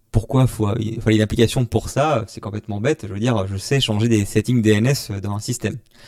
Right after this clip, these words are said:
Alors, le fait est que, après avoir, euh,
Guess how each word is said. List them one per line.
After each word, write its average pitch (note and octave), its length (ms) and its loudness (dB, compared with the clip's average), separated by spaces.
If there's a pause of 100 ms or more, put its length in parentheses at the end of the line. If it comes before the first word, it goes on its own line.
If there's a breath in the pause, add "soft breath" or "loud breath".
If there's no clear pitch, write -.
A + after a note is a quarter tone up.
(400 loud breath)
Alors, G2 160 0
le D3+ 100 2
fait D3 280 -2
est F3+ 100 2
que, D#3+ 320 0
après A#2+ 300 2
avoir, A2+ 360 0
euh, G2 220 -2